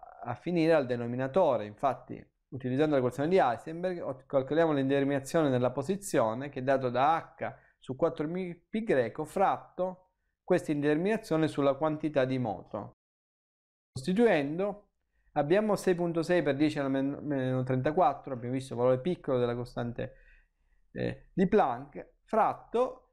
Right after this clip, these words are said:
dei valori però abbastanza piccoli, estremamente piccoli anche questi, cinque punto cinque per dieci alla meno ventisei della quantità di moto e poi quattro pi greco. Il risultato è una determinazione sulla posizione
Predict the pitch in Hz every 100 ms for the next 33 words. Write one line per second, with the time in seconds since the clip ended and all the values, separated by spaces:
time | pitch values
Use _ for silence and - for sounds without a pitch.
0 | _ 175 190 247 220 190 202 180 147 -
1 | 143 147 156 233 180 135 123 113 _ 120
2 | 117 127 131 131 160 202 151 139 131 127
3 | 120 123 131 131 - - 117 180 175 147
4 | 151 143 - 175 135 123 127 151 147 139
5 | 135 131 131 135 131 156 123 - _ _
6 | _ _ _ 135 127 135 160 214 233 131
7 | 110 151 123 123 127 117 120 - 117 113
8 | 104 - - - - _ _ _ - 180
9 | 185 196 294 262 180 127 117 175 190 185
10 | _ 165 160 160 160 160 180 175 - 226
11 | 156 131 151 143 170 247 - 175 139 117
12 | 123 127